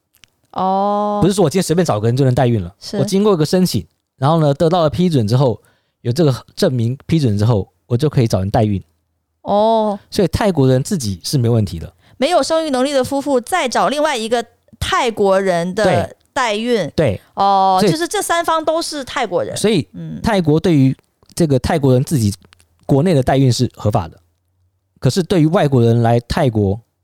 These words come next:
Speaker 2: 代孕是不合法的。
Speaker 1: 哦，明白了。
Speaker 2: 我就听说很多人来这边代孕了。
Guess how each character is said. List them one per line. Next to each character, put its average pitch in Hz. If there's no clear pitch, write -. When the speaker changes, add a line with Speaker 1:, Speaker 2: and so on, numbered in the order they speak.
Speaker 2:
代 147
孕 120
是 -
不 -
合 113
法 80
的。 -
Speaker 1:
哦， 180
明 180
白 170
了。 156
Speaker 2:
我 135
就 220
听 202
说 196
很 123
多 147
人 131
来 117
这 127
边 127
代 123
孕 98
了。 71